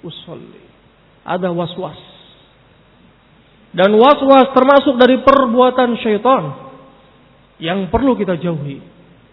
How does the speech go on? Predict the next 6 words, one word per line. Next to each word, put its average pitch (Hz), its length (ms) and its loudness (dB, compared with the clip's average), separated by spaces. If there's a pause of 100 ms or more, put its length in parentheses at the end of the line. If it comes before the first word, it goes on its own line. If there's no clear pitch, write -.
(360)
Nah, - 180 -20 (800)
bahkan 196 480 -4
ada 196 160 0
orang 208 320 -2
yang 196 160 -2
was-was, 240 560 -4